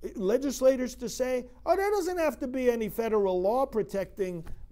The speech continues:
protecting John or Mary or Jim, or it doesn't have to be any federal law"?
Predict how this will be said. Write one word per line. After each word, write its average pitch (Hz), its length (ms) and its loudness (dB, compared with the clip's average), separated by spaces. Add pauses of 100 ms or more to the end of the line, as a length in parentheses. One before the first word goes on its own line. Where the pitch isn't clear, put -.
protecting 180 680 -2
John 262 360 0
or 175 160 0
Mary 254 520 2
or 156 140 -2
Jim, 262 420 0
or 202 120 2
it 226 40 -4
doesn't 381 260 -4
have 359 120 -4
to 339 100 -6
be 277 140 -4
any 233 220 0
federal 202 460 -4
law"? 233 320 -6